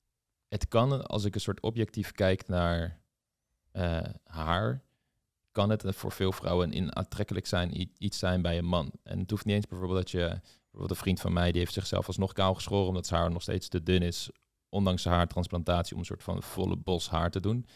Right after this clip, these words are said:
Maar hij vindt dat zelf gewoon prettig en zijn vriendin vindt het mooi en, en noem maar op. En dat,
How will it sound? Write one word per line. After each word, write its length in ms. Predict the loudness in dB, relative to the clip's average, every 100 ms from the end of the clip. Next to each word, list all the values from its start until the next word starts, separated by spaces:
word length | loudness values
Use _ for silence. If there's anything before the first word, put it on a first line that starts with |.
| _ _
Maar 100 | 0
hij 100 | 2
vindt 140 | 4 2
dat 80 | 2
zelf 200 | 2 0
gewoon 220 | 0 0
prettig 440 | 2 2 2 -2 0
en 280 | 2 2 2
zijn 140 | -4
vriendin 280 | -2 0 0
vindt 160 | 0
het 100 | 0
mooi 300 | 0 0 0
en, 160 | -2 -4
en 140 | -2
noem 240 | 2 2 2
maar 80 | -2
op. 180 | -6 _ _ _ _
En 120 | -2
dat, 180 | -2